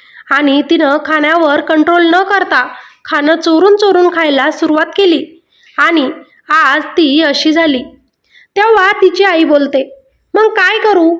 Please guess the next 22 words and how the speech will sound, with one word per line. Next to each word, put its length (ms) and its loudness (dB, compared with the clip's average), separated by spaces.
माझा 320 0
नवरा 400 2
माझ्याकडे 580 0
वेळ 280 2
न 40 2
देता 560 0
बाहेर 300 -2
दुसऱ्या 440 -2
बारीक 400 -2
बायांकडे 580 0
लक्ष 220 -2
देत 180 0
फिरायचा." 480 0
तेच 340 2
माझ्या 340 0
मुलीबद्दल 760 2
मी 320 4
कसं 220 -2
काय 180 -2
बघू 240 2
शकत 340 -2
होते, 220 -2